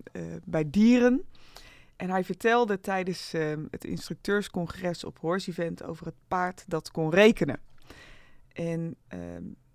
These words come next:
dat paard dat reageerde op de allerkleinste hulpen van zijn eigenaar, hè. Dus, eh, in die zin, als er, eh, vier plus vier gevraagd werd, precies acht keer met zijn hoefje over de grond en bij acht stopte die.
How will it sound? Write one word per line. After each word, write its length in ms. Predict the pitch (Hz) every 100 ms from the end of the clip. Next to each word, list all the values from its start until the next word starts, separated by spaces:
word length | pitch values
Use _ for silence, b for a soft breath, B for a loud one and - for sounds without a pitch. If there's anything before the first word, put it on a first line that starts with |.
| _ _ _ _ _ _ _ _ _ _
dat 180 | 185 -
paard 240 | 240 247
dat 120 | 214
reageerde 720 | 185 190 190 190 233 247 247
op 120 | - -
de 80 | -
allerkleinste 840 | 226 240 214 - 202 220 214 -
hulpen 460 | 156 170 202 214 170
van 240 | 165 165
zijn 280 | 165 160 165 _
eigenaar, 580 | 190 165 - - -
hè. 140 | 185 226
Dus, 240 | - - B B B B -
eh, 400 | - 170 175 -
in 120 | 165
die 120 | 185
zin, 280 | - 180 170
als 180 | 170 -
er, 200 | 175 160
eh, 140 | 160 156
vier 340 | - 240 233
plus 220 | 233 180
vier 260 | - 262 254
gevraagd 440 | 202 208 226 -
werd, 380 | 202 202 - - b b b b b b
precies 840 | - 190 - - 311 285 - - - _
acht 360 | - 277 - -
keer 460 | - 247 233 233 233 b b b
met 260 | 208 262 -
zijn 160 | 233
hoefje 380 | 214 226 - 214
over 260 | - 233 202
de 80 |
grond 500 | 180 196 202 196 - B B B B -
en 200 | - 202
bij 140 | 175
acht 220 | 190 196
stopte 400 | - 202 180 180
die. 280 | 165 165 165